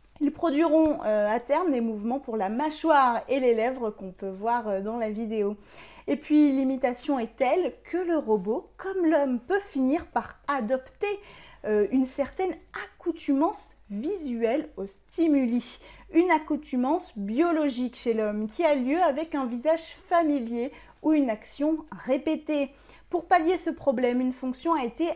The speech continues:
ajoutée pour recadrer le robot dont le regard irait naturellement et systématiquement vers la même personne au milieu d'une foule. Un problème quand on veut séduire tout un public et pas seulement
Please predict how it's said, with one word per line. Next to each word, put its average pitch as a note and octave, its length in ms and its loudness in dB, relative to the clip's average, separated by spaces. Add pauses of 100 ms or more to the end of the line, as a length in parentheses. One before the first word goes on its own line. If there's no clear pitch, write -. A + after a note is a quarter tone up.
(140)
ajoutée A#3 580 -2
pour A#3 280 -4
recadrer G#3 500 -4
le A#3+ 120 2
robot C4 640 2
dont D4+ 300 0
le C#4 160 2
regard G3+ 480 -2 (320)
irait A#3+ 240 2
naturellement A#3+ 800 -2
et B3+ 100 -4
systématiquement B3 1400 -6
vers B3 360 -2
la F#3+ 140 -6
même A3+ 280 -6
personne B3+ 560 -8 (160)
au D#4 100 2
milieu C4 400 0
d'une A#3 200 -2
foule. A3+ 400 -6 (360)
Un F#4 140 -2
problème C#4 560 -2
quand E4 220 -6
on D#4 100 -2
veut C#4+ 140 -6
séduire B3 640 -8 (180)
tout A4+ 320 -12
un A#3 80 -6
public G3+ 540 -10
et G#3 40 -4
pas G3+ 200 -12
seulement G#3 420 -6